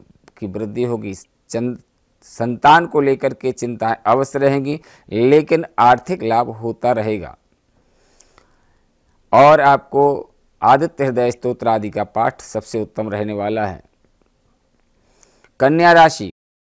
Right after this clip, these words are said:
कन्या राशि वाले व्यक्तियों के लिए आज का दिन मिला जुला रहेगा।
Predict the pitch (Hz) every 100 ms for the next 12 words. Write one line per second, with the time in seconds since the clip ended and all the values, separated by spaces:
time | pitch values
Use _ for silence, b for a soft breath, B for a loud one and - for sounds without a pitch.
0 | _ _ _ _ _ _ - 117 131 139
1 | 135 131 - 123 120 113 113 - 117 131
2 | 123 127 131 131 - _ - 117 - -
3 | 113 113 - 101 110 117 131 127 131 123
4 | 120 117 110 95 -